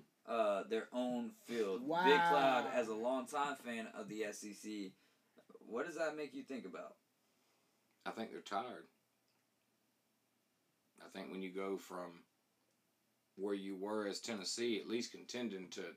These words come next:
Speaker 3: absolutely nothing, the bottom of the stack,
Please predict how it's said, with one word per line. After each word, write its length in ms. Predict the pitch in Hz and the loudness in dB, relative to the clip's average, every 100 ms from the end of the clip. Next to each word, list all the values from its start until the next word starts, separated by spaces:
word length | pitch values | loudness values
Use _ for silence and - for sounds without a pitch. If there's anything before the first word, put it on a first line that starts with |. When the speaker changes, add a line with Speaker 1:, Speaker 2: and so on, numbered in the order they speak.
| - | -6
Speaker 3:
absolutely 720 | 95 113 - 92 110 - 80 71 78 | 0 0 -2 -4 -4 -4 -10 -14 -8
nothing, 320 | 107 113 101 | -4 -4 -4
the 80 | - | -10
bottom 280 | 85 107 104 | -2 -2 -2
of 80 | 90 | -4
the 60 | 80 | -10
stack, 460 | - 104 110 87 | -8 -6 -4 -6